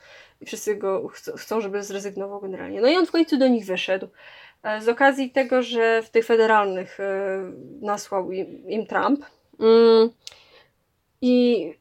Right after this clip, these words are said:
oni tam na niego krzyczeli: „Zamknij mordę, stul pizdę, pizdo”. E, i w końcu on powiedział, tak trochę chyba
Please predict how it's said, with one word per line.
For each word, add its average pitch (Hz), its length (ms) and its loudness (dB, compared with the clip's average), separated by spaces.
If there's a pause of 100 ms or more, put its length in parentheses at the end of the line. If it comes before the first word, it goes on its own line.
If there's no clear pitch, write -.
(140)
oni 277 220 6
tam 254 120 6
na 247 60 6
niego 254 220 4
krzyczeli: 262 440 2
„Zamknij 254 320 4
mordę, 233 400 6
stul 247 280 -2
pizdę, 233 440 0
pizdo”. 226 460 -4 (440)
E, 220 400 -2 (300)
i 247 120 -10
w - 60 -16
końcu 269 360 4
on 254 140 -2
powiedział, 254 440 -2
tak 254 140 -8
trochę 277 240 0
chyba 262 440 4